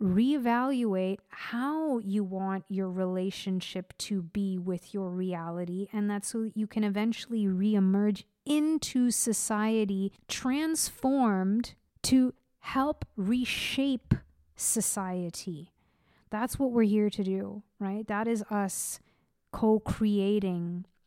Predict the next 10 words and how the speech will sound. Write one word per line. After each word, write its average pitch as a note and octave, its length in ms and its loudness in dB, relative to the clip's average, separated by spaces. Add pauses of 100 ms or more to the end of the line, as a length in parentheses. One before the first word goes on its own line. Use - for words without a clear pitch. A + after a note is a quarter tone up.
(180)
and F#3 440 2 (280)
recreating G3 1400 0 (1000)
heaven F#3+ 360 2
on F3+ 220 2
earth. F3 360 -2
That's, G3+ 380 -2
that G#3+ 300 0
is A3+ 160 0
how G#3+ 320 0
we G3+ 560 0